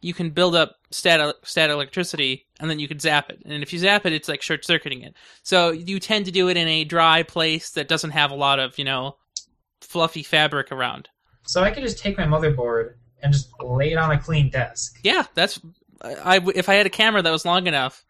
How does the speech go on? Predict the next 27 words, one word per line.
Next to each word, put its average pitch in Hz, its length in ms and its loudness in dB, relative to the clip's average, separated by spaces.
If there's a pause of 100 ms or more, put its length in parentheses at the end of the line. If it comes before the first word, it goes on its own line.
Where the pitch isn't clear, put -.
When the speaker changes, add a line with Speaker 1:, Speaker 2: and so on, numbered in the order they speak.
(140)
Speaker 1:
I 160 120 -2
would 151 100 -2
show 185 200 4
you. 156 180 2
But 160 140 0
if 160 100 0
you 175 80 -2
look 185 180 -2
at 202 80 -4
the 160 80 -8
top 180 240 4
of 170 60 -4
the 147 60 -4
Fringe 143 600 -4 (360)
links 139 440 -6 (160)
in 147 140 -8
that, 135 260 -4
uh, 127 160 2
show 160 220 -4
doc, 131 320 0 (180)
you 175 120 -8
can 175 120 -2
see 185 240 -2
two 202 200 -4
pictures 180 640 -2
of 147 460 0
Solar, 160 600 0